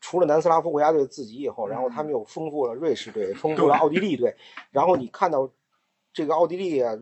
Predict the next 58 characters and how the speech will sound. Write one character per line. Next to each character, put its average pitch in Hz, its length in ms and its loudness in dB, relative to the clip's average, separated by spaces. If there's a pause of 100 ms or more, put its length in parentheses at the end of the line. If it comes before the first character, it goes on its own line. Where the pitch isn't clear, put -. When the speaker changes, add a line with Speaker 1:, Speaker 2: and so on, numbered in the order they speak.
Speaker 1:
然 127 180 -6
后 156 180 0
瑞 160 380 0
士 117 280 -10
也 120 120 -4
好， 92 300 -4
澳 117 160 -4
大 151 140 2
利 180 60 2
亚 170 140 0
也 131 140 -2
好， 104 300 -8
各 175 180 2
种 123 160 -2
的 113 80 -6
围 131 160 -4
棋， 156 400 -6
Speaker 2:
嗯。 151 400 -8 (140)
Speaker 1:
满 127 200 -4
天 165 220 2
飞。 165 260 -2 (300)
这 180 140 2
时 135 100 2
候 151 60 -4
你 151 80 -8
就 120 60 -2
发 156 200 -2
现 143 140 -4
巴 160 100 -2
尔 147 140 0
干 139 160 -4
这 135 80 -2
块 135 160 0
地 135 160 -6
方 113 180 -10
真 185 160 -4
的 143 80 0
出 - 240 -10
很， 113 420 -4 (380)
真 214 140 4
是 160 80 0
出 - 160 -10
人 127 160 -2
才 117 180 -10
的 101 60 -12
地 101 180 -18
方。 87 140 -20 (400)
然 139 100 -4
后 151 60 2
尤 151 120 0
其 151 140 -8
这 147 160 0
届 120 140 0
塞 135 120 -2
尔 107 100 0
维 104 60 -4
亚 120 160 -4
队 107 240 -4